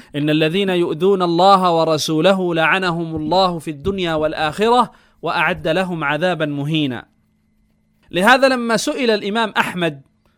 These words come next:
عن الذي يشتم النبي عليه الصلاة والسلام هل يقتل؟ فقال: "نعم،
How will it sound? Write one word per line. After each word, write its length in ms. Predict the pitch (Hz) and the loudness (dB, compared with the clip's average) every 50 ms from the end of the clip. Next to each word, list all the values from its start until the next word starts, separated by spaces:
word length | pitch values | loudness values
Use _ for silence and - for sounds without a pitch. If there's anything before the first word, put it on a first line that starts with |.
| _ _ _ _ _ - | _ _ _ _ _ -2
عن 160 | 151 170 175 | -2 0 0
الذي 380 | 170 165 180 208 196 196 190 185 | -2 0 0 0 0 2 4 4
يشتم 380 | 233 226 - - - 180 165 | 4 4 4 2 2 2 4
النبي 260 | 160 160 160 156 190 | 2 2 2 2 2
عليه 240 | 156 147 156 170 160 | 2 2 0 0 -2
الصلاة 360 | 156 139 - - 156 165 160 - | -4 -4 -4 0 0 0 0 0
والسلام 500 | 156 143 - - 156 160 165 151 139 127 | -4 -8 -4 -2 0 2 2 0 0 0
هل 180 | 180 240 254 247 | 0 0 2 0
يقتل؟ 440 | 277 269 - - 285 302 311 277 - - | -2 -2 4 6 6 6 6 2 -6 -6
فقال: 420 | - 156 - 165 180 175 160 165 | -8 -4 2 2 4 4 6 6
"نعم، 340 | 196 196 185 170 139 117 98 | 8 8 8 8 6 4 -2